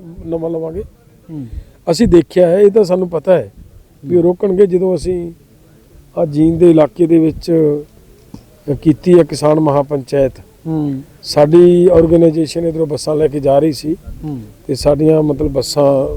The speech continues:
Speaker 1: ਮਤਲਬ ਜਾਣ ਨਹੀਂ ਦਿੱਤੀ ਦਿੰਦੇ ਸੀ, ਥਾਂ ਥਾਂ ਤੇ ਸਾਡੀਆਂ ਬੱਸਾਂ ਰੋਕਦੇ ਰਹੇ ਨੇ।
Speaker 2: ਹੂੰ।
Speaker 1: ਅਸੀਂ ਉਦੋਂ ਵੀ ਕਿਹਾ ਸੀਗਾ ਵੀ ਯਾਰ ਦਿੱਲੀ ਜਾਣ ਤੋਂ ਸਾਨੂੰ ਰੋਕੋ, ਇਹ ਤਾਂ ਠੀਕ ਹੈ।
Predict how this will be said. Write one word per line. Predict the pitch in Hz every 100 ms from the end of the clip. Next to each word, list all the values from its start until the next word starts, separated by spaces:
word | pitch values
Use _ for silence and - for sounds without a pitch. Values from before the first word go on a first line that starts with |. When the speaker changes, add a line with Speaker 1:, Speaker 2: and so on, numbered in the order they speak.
| 147 151
Speaker 1:
ਮਤਲਬ | 147 143 131 139
ਜਾਣ | 131 127
ਨਹੀਂ | 143
ਦਿੱਤੀ | 123 - 135
ਦਿੰਦੇ | 123 123 117
ਸੀ, | 151 - - - - -
ਥਾਂ | - 156
ਥਾਂ | 139 143
ਤੇ | 139
ਸਾਡੀਆਂ | 135 143 139
ਬੱਸਾਂ | 120 135
ਰੋਕਦੇ | 127 107 127
ਰਹੇ | 120 123
ਨੇ। | 135 - - -
Speaker 2:
ਹੂੰ। | 156 147 123 110 - -
Speaker 1:
ਅਸੀਂ | 135 175
ਉਦੋਂ | 175 247
ਵੀ | 233
ਕਿਹਾ | 214 214
ਸੀਗਾ | 185 196
ਵੀ | 190
ਯਾਰ | 202 214 214 208 208 - - - - - - -
ਦਿੱਲੀ | 135 143 180 226
ਜਾਣ | 214 214 208
ਤੋਂ | 226
ਸਾਨੂੰ | 190 202 185
ਰੋਕੋ, | 160 151 - 170 170 185
ਇਹ |
ਤਾਂ | 190 180
ਠੀਕ | 160 156 127
ਹੈ। | 101